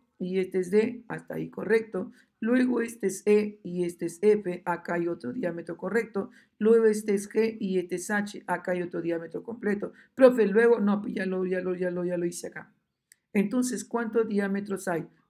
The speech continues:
Uno, dos, con esto de acá, tres, y con esto, cuatro. Profe, hay cuatro diámetros. ¿Y por cada diámetro cuántos semicírculos hay?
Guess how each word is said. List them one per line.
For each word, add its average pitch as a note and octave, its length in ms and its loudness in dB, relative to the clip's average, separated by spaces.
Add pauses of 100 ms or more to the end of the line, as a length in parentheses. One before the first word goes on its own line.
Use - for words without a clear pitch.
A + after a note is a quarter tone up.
(200)
Uno, F#3 460 -4 (1000)
dos, F#3+ 880 -4 (1400)
con E3 220 0
esto F3+ 380 0
de G3 120 2
acá, G3 560 -2 (100)
tres, G#3 540 -4 (460)
y A#3+ 160 -4
con G3 220 0
esto, F#3 560 -2
cuatro. - 320 -8 (340)
Profe, - 440 -2
hay B3 260 0
cuatro G#3 440 0
diámetros. G3+ 640 -4 (280)
¿Y A#3 120 0
por G#3+ 220 0
cada B3 280 4
diámetro A3 640 0
cuántos A3 360 -2
semicírculos G3 760 -4
hay? E3+ 200 -4